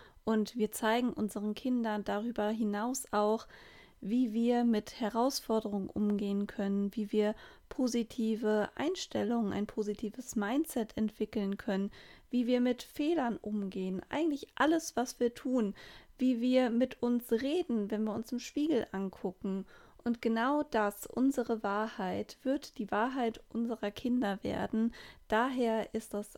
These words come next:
einfach so wertvoll, wenn wir auf uns achten und das unseren Kindern dann auch weitergeben. Kommen wir nun zum zweiten Punkt,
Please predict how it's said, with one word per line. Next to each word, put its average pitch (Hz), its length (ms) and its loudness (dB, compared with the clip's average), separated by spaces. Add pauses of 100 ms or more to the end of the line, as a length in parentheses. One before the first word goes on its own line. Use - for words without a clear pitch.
einfach 196 680 -6 (180)
so 233 340 -2
wertvoll, 196 640 -2 (340)
wenn 226 260 0
wir 226 300 2
auf 196 140 -6
uns 277 360 -2
achten 208 680 -6
und 196 520 -4 (120)
das 220 260 0
unseren 208 400 -2
Kindern 202 540 -4
dann 190 240 -6
auch - 320 -6
weitergeben. 190 920 -4 (1400)
Kommen 403 240 6
wir 339 140 8
nun 240 320 6
zum 226 400 0
zweiten 190 640 0
Punkt, 180 440 -4